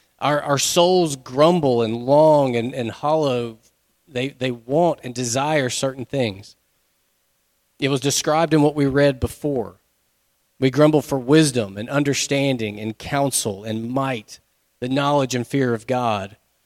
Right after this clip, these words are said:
We grumble to be reconciled with our God, our Creator and our Father. And then Jesus, we see him held up. And people from all over the world, every nation, are seeing Jesus held up, and they are being drawn to him.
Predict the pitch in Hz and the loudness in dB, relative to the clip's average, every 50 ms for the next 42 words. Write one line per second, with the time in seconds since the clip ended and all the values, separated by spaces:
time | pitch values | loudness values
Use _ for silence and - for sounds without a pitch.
0 | _ _ _ _ _ _ _ _ _ _ _ _ - 131 139 131 165 170 175 175 | _ _ _ _ _ _ _ _ _ _ _ _ -6 -4 2 6 6 6 8 6
1 | 165 151 156 139 147 156 - - 190 156 - - 160 147 143 135 127 117 113 127 | 6 4 4 4 4 2 4 2 0 -2 0 0 0 2 2 0 0 -2 0 2
2 | 156 170 - - - 139 123 120 110 - 117 110 107 107 117 113 113 - - - | 2 2 2 0 -4 -6 -6 -4 -4 -2 -2 -2 -2 -4 -4 -6 -6 -8 -6 -4
3 | 139 123 127 131 131 123 117 110 110 107 107 107 - - 127 127 123 120 104 95 | -2 0 2 2 2 2 2 0 0 -2 -4 -4 -6 -6 -6 -6 -6 -8 -10 -12
4 | 90 - _ _ _ _ _ _ _ _ _ _ _ _ _ _ _ _ _ _ | -16 -20 _ _ _ _ _ _ _ _ _ _ _ _ _ _ _ _ _ _
5 | _ _ _ _ _ _ _ _ _ - 135 120 123 127 127 123 117 _ - 131 | _ _ _ _ _ _ _ _ _ -6 -4 -2 -2 -2 -2 -2 -4 _ -4 -2
6 | 143 151 151 127 110 101 92 - - - 113 - - - 147 139 120 123 123 110 | 0 0 -2 -2 -4 -8 -12 -12 -12 -8 -6 -4 -2 -2 -2 -4 -4 -6 -8 -10
7 | - - - 135 131 127 117 117 113 104 90 - _ _ _ _ _ _ _ _ | -10 -8 -8 -6 -6 -4 -6 -6 -6 -8 -10 -14 _ _ _ _ _ _ _ _
8 | _ _ _ - 139 131 - 165 185 180 175 139 - 147 139 - - 165 165 170 | _ _ _ -8 -6 -4 -2 -2 -2 -2 -2 -2 -2 -2 -2 -2 2 4 4 6
9 | 190 196 196 196 190 180 180 180 180 175 165 156 147 160 170 175 156 120 113 - | 6 6 6 6 6 4 4 2 0 -2 -4 -4 -2 -2 0 0 0 0 -2 -4
10 | - 147 165 185 180 185 190 180 160 156 165 170 160 - - 123 117 117 - - | -2 -2 0 0 2 2 2 2 4 4 4 4 2 2 0 -2 -2 -2 -2 -2
11 | - - 175 180 190 196 180 147 143 160 165 156 151 151 - - 147 143 143 135 | -2 0 0 0 0 -2 -2 -4 -4 -2 -2 -2 -2 -4 -4 -4 -2 -2 -2 0
12 | 127 113 113 117 - 143 127 120 117 139 147 165 170 156 143 151 143 139 123 - | -2 -2 -2 -4 -4 -6 -6 -2 0 0 0 2 0 0 0 -2 -2 -4 -4 -6
13 | - 120 123 135 139 139 147 147 143 135 123 - 123 104 - 110 95 | -6 -4 -2 0 4 6 6 6 4 4 0 -2 -6 -6 -6 -10 -12